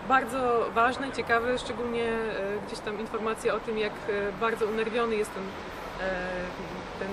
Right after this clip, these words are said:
ten system układu polar-, pokarmowego. Mówi wiele o tym, jak to jest ważny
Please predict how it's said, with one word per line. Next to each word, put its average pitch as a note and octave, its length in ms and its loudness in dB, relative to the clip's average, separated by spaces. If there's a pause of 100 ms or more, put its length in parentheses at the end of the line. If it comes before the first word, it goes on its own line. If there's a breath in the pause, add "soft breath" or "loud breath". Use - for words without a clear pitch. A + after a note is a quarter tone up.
(200)
ten G#3 100 -4
system A3 340 -4 (480)
układu G#3 300 -4
polar-, G#3 200 -2 (140)
pokarmowego. G#3 580 -2 (400)
Mówi G#3 180 -2
wiele G3 240 0
o G3+ 80 -2
tym, G#3+ 140 -6
jak G3+ 140 -2
to - 80 -4
jest G3 160 -2
ważny G#3+ 340 -2